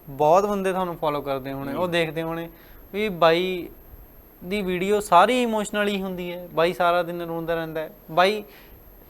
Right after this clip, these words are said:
Speaker 1: ਸਾਰੇ ਸੋਚਦੇ ਹੁੰਦੇ, ਹੈ ਨਾ?
Speaker 2: ਜੀ।
Speaker 1: ਪਰ ਕਿਸੇ ਨੂੰ ਇਹ ਨਹੀਂ ਪਤਾ ਵੀ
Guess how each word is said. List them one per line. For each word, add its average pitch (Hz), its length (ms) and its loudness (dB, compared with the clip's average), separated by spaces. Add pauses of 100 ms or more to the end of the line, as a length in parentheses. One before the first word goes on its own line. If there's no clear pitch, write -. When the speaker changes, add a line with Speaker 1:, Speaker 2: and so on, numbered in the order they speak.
(120)
Speaker 1:
ਸਾਰੇ 208 260 8
ਸੋਚਦੇ 214 400 2
ਹੁੰਦੇ, 156 280 -2
ਹੈ 151 120 -6
ਨਾ? 226 180 -4 (220)
Speaker 2:
ਜੀ। 123 260 -4 (260)
Speaker 1:
ਪਰ 196 400 2
ਕਿਸੇ 208 200 -6
ਨੂੰ 202 140 -4
ਇਹ 202 100 -2
ਨਹੀਂ 202 100 -6
ਪਤਾ 180 260 0
ਵੀ 180 240 -4